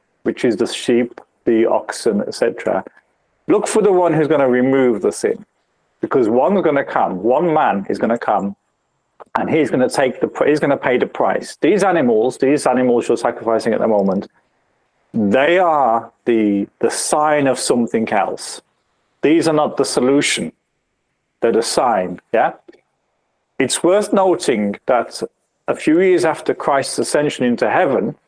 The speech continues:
uh, Jerusalem was to a degree destroyed, and no sacrifices have happened since, because the sac-, the ultimate sacrifices has taken a, has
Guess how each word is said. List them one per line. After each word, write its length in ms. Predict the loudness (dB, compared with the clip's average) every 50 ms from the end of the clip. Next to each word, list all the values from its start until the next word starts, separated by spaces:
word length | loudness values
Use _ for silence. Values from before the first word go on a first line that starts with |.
| _ _ _ _ _ _ _ _ _ _ _ _ _ _ _ _ _ _ _ _ _ _ _ _ _ _ _ _ _
uh, 360 | 0 0 2 2 2 0 0 -2 -4 -8 -10 _
Jerusalem 1040 | -4 -2 0 2 2 4 4 2 2 2 0 -2 0 0 2 2 2 2 0 -2 -6 _ 0
was 360 | 2 2 2 2 0 -4 -8
to 160 | -4 0 0 0
a 40 |
degree 500 | 2 0 -2 -2 0 0 0 2 2 2
destroyed, 760 | 0 0 -2 -4 -4 -2 0 0 0 0 0 0 -2 -4 -6 -10 _ _ _ _ _ _ _ _ _ _ _ _ _ -2
and 280 | 0 0 2 0 0 0
no 340 | 0 2 2 2 2 2
sacrifices 920 | 0 0 0 -2 -2 -2 -2 -4 -2 0 0 0 0 0 0 -2 -2 -2 -2
have 140 | -4 -4 -2
happened 400 | -4 -4 -4 -2 -2 -2 -2 -2
since, 600 | -2 -2 -2 -2 -2 -4 -8 -12 -12 -12 -12 -14 _ _ _ _ _ _ _ _ _ _ _ _ _ _ _ _ _ _ _ _ _ _
because 400 | -4 -2 0 2 2 2 0 0
the 240 | 0 2 2 2 2
sac-, 340 | 0 0 -2 -2 -2 -4 -2
the 100 | 0 2
ultimate 380 | 2 2 2 0 0 0 0 0
sacrifices 680 | 0 0 -2 0 -2 -2 0 2 2 2 0 0 0 0
has 140 | 0 0 0
taken 400 | 0 0 0 0 2 2 2 2
a, 160 | 2 2 2
has 220 | 2 2 2 0